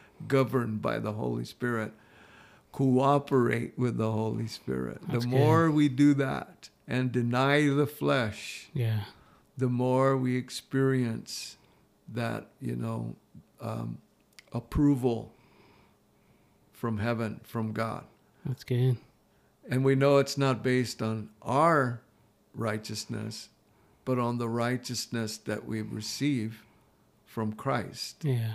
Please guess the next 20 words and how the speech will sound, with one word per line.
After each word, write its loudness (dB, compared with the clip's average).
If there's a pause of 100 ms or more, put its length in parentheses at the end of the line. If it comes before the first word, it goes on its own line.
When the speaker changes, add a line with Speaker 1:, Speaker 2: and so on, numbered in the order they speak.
(120)
Speaker 1:
and -6
what -4
he's -6
given -4
us -10
and -6
what -6
he's -8
done -6
for -10
us. -14 (1040)
So -2
there's 4
a 2
whole 0
perspective -2
there -10 (640)
Speaker 2:
Yeah. 0
Speaker 1:
that, 0
um, -4